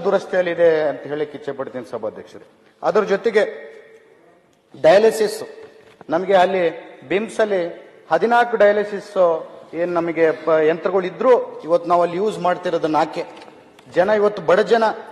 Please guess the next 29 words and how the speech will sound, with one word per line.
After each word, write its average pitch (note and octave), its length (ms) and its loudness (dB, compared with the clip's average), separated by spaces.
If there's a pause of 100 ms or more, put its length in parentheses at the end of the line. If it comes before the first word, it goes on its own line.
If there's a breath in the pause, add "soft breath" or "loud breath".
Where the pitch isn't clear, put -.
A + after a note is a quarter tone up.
(240)
ಡಯಾಲಿಸಿಸ್ G3 800 2
ಮಾಡ್ಕೋಬೇಕಂದ್ರೆ G3 800 -2
ಸಾವಿರಾರು G3 360 4
ರೂಪಾಯಿ G#3 280 0
ನಾವು F#3+ 240 -2
ಕಟ್ಟಿ F3+ 260 -2
ಬೇರೆ F#3+ 240 0
ಕಡೆ G3 200 -4
ಹೋಗಕ್ಕಾಗಲ್ಲ G3+ 580 0
ಪ್ರೈವೇಟ್ G3 420 0
ಅಂತೇಳಿ G3 380 -2
ಈ F#3 40 -4
ಗವರ್ನಮೆಂಟ್ F3+ 440 2
ಅಲ್ಲಿ F#3 140 2
ಬಂದಾಗ, F#3 400 2 (440 loud breath)
ನಾನು F3 220 2
ಹೋದಾಗ G#3+ 240 4
ಅವ್ರು G3 160 2
ಹೇಳ್ತಾರೆ, - 720 -2
"ಸರ್, F#3+ 160 2
ನಮ್ಮ F#3+ 180 -2
ಹತ್ರ G3+ 200 0
ದುಡ್ಡಿಲ್ಲ G#3 420 0
ಅಂತಲ್ಲ A3 300 2
ಸರ್, G3+ 240 0
ನಾವು F#3+ 260 2
ನಿಮ್ಮ, F3+ 320 -2
ನೀವೆಲ್ಲ F3 440 0
ನಮ್ಮನ್ನ F3 320 -2